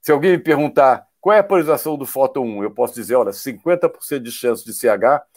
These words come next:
cinquenta por cento de chance de C V. Significa o quê? Total ignorância sobre a polarização dele, né?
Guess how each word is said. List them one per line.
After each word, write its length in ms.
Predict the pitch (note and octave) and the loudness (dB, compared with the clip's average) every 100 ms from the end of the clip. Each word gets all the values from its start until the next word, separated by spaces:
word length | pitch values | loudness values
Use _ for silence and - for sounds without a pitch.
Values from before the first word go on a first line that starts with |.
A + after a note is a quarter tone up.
| _ | _
cinquenta 480 | - C#3 - D3 B2+ | -12 -10 -2 -2 -2
por 140 | - | -12
cento 360 | - B2+ B2+ - | -12 -6 -6 -8
de 120 | G#2 | -14
chance 280 | - B2 B2 | -6 -6 -6
de 120 | B2+ | -10
C 160 | - C3 | -8 -6
V. 240 | F2+ E2+ _ | -6 -10 _
Significa 480 | - C#3 A#2+ B2+ B2 | -12 -8 -8 -8 -8
o 60 | B2+ | -8
quê? 260 | G2+ F2 - _ _ _ _ | -6 -6 -8 _ _ _ _
Total 480 | E3+ D3 - E3 D3+ | 2 4 2 2 2
ignorância 680 | C3+ A#2+ G2+ G2+ G2 F2 - _ _ | 0 0 2 0 -2 -12 -14 _ _
sobre 300 | - B2+ G#2+ | -8 -4 -2
a 40 | G#2+ | -2
polarização 600 | A#2 G#2+ F#2+ F#2 - F#2 | -2 -2 -2 -4 -4 -10
dele, 320 | D#2+ - - _ _ _ - | -12 -18 -18 _ _ _ -8
né? 200 | G#2+ | -6